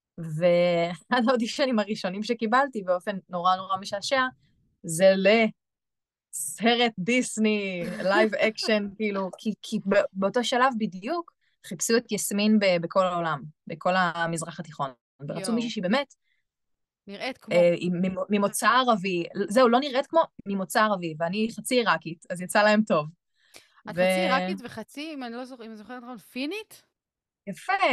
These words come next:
Speaker 1: כן.
Speaker 2: יואו, איזה שילוב
Speaker 1: כן.
Speaker 2: מטורף.
Speaker 1: שילוב מעניין, אבל זה אנחנו בארץ.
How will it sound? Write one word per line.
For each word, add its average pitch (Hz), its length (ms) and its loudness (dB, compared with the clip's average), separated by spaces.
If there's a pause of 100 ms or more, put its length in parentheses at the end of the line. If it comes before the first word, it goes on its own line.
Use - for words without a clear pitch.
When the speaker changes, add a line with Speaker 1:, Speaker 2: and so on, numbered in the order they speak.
(300)
Speaker 1:
כן. 247 380 -2
Speaker 2:
יואו, 190 460 -6 (560)
איזה 226 160 -16
שילוב 208 280 -2
Speaker 1:
כן. 165 180 -2
Speaker 2:
מטורף. 185 760 -10 (640)
Speaker 1:
שילוב 254 200 -8
מעניין, 240 460 0
אבל 165 200 -2
זה 226 140 0
אנחנו 214 500 -2
בארץ. 156 580 -4